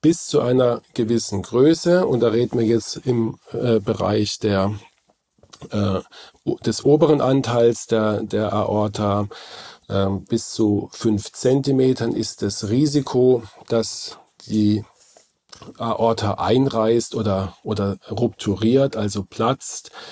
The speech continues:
Gott sei Dank sehr gering. Aber wenn das mal über fünf Zentimeter und dann auch vor allen Dingen Richtung sechs Zentimeter geht, da steigt dann das Risiko dann, äh, wirklich signifikant an.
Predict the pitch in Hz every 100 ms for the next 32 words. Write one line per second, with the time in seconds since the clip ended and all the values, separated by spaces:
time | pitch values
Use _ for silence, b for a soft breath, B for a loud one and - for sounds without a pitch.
0 | B B B B - 113 - 110 101 95
1 | 101 98 - - 101 101 107 98 101 98
2 | 71 - _ B B B B B B B
3 | B _ _ 110 110 110 113 113 113 101
4 | B B B - 117 127 117 120 - 107
5 | 107 107 151 170 156 151 156 - - 143
6 | 135 139 131 135 131 127 113 113 107 107
7 | 95 107 101 - - 101 107 104 101 107
8 | - 101 95 90 80 - 131 - - 143
9 | 131 127 123 120 117 113 113 113 110 98
10 | - - 107 104 98 113 107 104 - 107
11 | 104 104 101 104 104 104 101 - 95 104
12 | 104 104 110 104 - 123 - 104 107 101
13 | 95 92 90 - 98 120 147